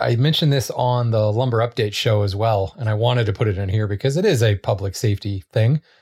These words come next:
Um, I got this message from Bart, <clears throat> who basically says, "No more river tables because epoxy is bad for your health." Um, and there's a, there's a link that I'll, I'll post in the show notes that points to kind of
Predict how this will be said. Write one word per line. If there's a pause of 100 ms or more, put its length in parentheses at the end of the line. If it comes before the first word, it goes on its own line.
(260)
Um,
I
got
this
message
from
Bart, (180)
<clears throat>
who
basically
says,
"No
more
river
tables (400)
because
epoxy
is
bad
for
your
health." (480)
Um, (400)
and
there's
a, (240)
there's
a
link
that
I'll,
I'll (120)
post
in
the
show
notes
that (160)
points
to
kind
of